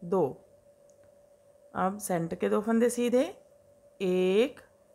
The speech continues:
दो, दो फंदे left to right इस तरफ को लेकर जाएंगे इस तरह से और दोनों फंदे सीधे, एक,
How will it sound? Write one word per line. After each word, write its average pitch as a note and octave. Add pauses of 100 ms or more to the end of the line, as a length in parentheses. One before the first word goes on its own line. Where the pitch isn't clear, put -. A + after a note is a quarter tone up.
(1200)
दो, F#3+
दो F#3
फंदे G3+
left F#3+
to G3+
right G#3
इस F#3
तरफ F#3
को A#3+ (600)
लेकर F#3+
जाएंगे A3 (1700)
इस F#3+
तरह G3+
से B3 (580)
और F3
दोनों F3
फंदे A3+
सीधे, D#3+ (1800)
एक, F#3+